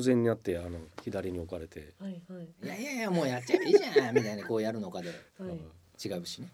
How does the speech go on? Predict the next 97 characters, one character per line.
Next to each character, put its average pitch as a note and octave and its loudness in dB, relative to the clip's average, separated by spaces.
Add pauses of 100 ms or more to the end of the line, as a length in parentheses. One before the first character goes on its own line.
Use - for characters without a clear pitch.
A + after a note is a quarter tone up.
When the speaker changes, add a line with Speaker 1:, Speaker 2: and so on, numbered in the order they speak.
Speaker 2:
う F3 -8
ん - -6
う F3+ -8
ん - -4
う E3+ -2
ん。 D#3+ -6
Speaker 3:
う - -6
ん、 - -6
持 F#2+ -8
っ - -12
て A#2+ 0
い - 0
き - -8
方 G#2 -2
に G2 -2
は E2 -4
よ D#2+ -4
る、 E2+ -6
よ F2+ 4
る E2 -4
の D#2+ -6
で、 D2+ -8 (260)
Speaker 2:
う F3 -8
ん。 E3+ -6 (920)
Speaker 3:
こ G#2 -6
う - 0
い - 0
う - -4
選 F2 -4
手 A#2 -4
を G#2+ 0
一 - -8
人。 D#2 -6 (500)
で、 F#2 -10
乾 F#2 2
は A2 0
ね、 E3+ 2
あ G#2 6
の G2+ 2
時 F#2 4
も E2 -2
ベ F#2 8
テ F#3 8
ラ F3+ 6
ン E3 2
で、 C#3 6
Speaker 1:
は F#2+ -12
い。 F2 -12 (100)
Speaker 3:
あ B2 -4
れ A2+ -2
だ G#2+ -2
け G2+ -2
ち - -6
ゃ G#2 -2
ん G2 -2
と G2 4
ポ F#2+ 4
ジ F2+ -2
テ - -10
ィ F2 -10
ブ - -12
に - -16
っ - -18
て - -4
お E2 -2
か F2 -4
し - -6
い F#2 -4
で E2+ -4
す - -12
け - -10
ど、 - -14
や - -8
っ - -6
ぱ F#2 0
り - -6
引 E3+ 0
っ - -8
張 B3 4
ら C4 2
れ A#3+ 8
る C#3 8
こ F2 -2
と E2+ -2
が D#2 -6
多 F2 0
い E2 -2
ん D2+ -10
で、 - -10
や D#2 -12
っ - -20
ぱ - -10
若 E2 -10
い D#2+ -10
選 - -20
手 - -20
っ - -16